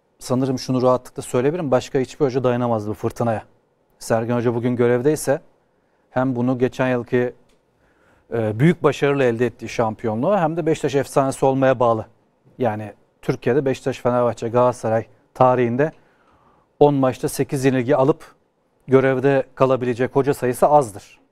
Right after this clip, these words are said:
İşte yani şöyle bir yakın geçmişe baktığım zaman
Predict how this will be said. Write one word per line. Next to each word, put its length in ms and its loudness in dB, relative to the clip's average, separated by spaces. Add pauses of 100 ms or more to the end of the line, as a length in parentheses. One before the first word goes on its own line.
İşte 320 -6 (1800)
yani 320 -4
şöyle 340 0
bir 180 0
yakın 360 0
geçmişe 440 0
baktığım 380 0
zaman 300 0